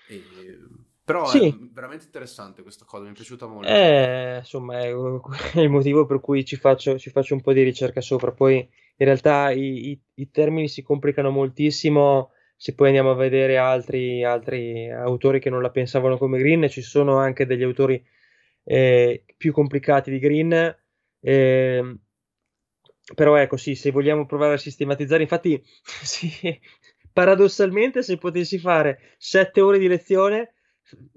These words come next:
Speaker 2: farei, farei meno fatica,
Speaker 1: <laughs> Ok,
Speaker 2: perché
Speaker 1: ok, sì, sì.
Speaker 2: potrei fare dei collegamenti un po' meno, un po' meno spicci, un po' più graduali, insomma.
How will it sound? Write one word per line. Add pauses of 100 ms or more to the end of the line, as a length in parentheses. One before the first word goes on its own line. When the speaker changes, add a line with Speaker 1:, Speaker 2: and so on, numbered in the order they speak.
(360)
Speaker 2:
farei, (420)
farei
meno
fatica,
Speaker 1:
<laughs>
Ok,
Speaker 2:
perché
Speaker 1:
ok,
sì,
sì.
Speaker 2:
potrei
fare
dei
collegamenti
un
po'
meno,
un
po'
meno
spicci,
un
po'
più
graduali,
insomma.